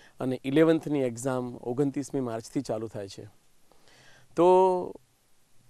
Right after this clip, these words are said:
જ્યારે રેગ્યુલર તમારું સેશન સ્ટાર્ટ થયું, એટલે આજથી આઠ દસ મહિના પહેલાં, તો તમને ખ્યાલ હશે વિદ્યાર્થી મિત્રો કે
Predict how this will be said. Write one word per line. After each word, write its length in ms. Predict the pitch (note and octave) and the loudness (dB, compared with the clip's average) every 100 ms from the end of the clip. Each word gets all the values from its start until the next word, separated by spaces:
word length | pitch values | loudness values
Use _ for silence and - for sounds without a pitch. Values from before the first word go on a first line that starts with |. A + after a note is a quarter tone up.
| _ _ _ - | _ _ _ -18
જ્યારે 680 | C3+ D3 D#3 G3+ G#3 A3 - _ _ _ _ _ _ _ _ - | 0 6 8 10 6 2 -6 _ _ _ _ _ _ _ _ -4
રેગ્યુલર 480 | D3+ C#3+ D3 G#3 G#3 | 0 4 6 6 6
તમારું 320 | G3+ F#3 F3+ | 6 4 4
સેશન 320 | E3+ D3 E3+ | 0 0 0
સ્ટાર્ટ 340 | - D#3+ C#3+ | 2 4 4
થયું, 440 | - F3 E3+ F#2 - _ - _ _ _ - | 2 0 0 -2 -10 _ -20 _ _ _ -2
એટલે 140 | C3+ | 0
આજથી 560 | C3 - D3 C3+ B2 - _ _ - | 0 0 -2 -2 -4 -14 _ _ -8
આઠ 160 | A#2+ C#3+ | -6 2
દસ 260 | D3+ E3+ D3 | 6 6 4
મહિના 200 | C3 A#2+ | -2 -2
પહેલાં, 400 | A#2 B2 F#2+ - - - _ - _ - - _ | -6 -8 -10 -14 -20 -20 _ -20 _ -20 -20 _
તો 60 | - | -4
તમને 240 | F3+ G3 | -2 0
ખ્યાલ 240 | G#3+ G#3+ A3 | 2 4 4
હશે 160 | G3+ | 2
વિદ્યાર્થી 420 | E3 C3+ D#3+ D#3+ D3+ | -2 6 6 6 0
મિત્રો 360 | D3 D3 D3 | 0 4 4
કે 540 | C3+ F3 F#3 F#3+ G3 | 4 2 2 0 -4